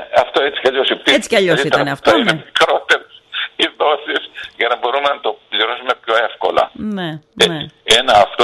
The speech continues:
Speaker 1: και πρέπει να κοιτάξουν όλοι, μόνο ότι είναι διαδικασίες οι οποίες δεν είναι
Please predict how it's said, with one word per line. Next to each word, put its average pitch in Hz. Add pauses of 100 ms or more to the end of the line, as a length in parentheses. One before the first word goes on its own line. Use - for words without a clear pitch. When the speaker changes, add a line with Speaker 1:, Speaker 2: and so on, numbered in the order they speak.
Speaker 1:
και 120
πρέπει 131
να 139
κοιτάξουν 117
όλοι, 101
μόνο 104
ότι 120
είναι 127
διαδικασίες 110
οι 107
οποίες 107
δεν 123 (220)
είναι 107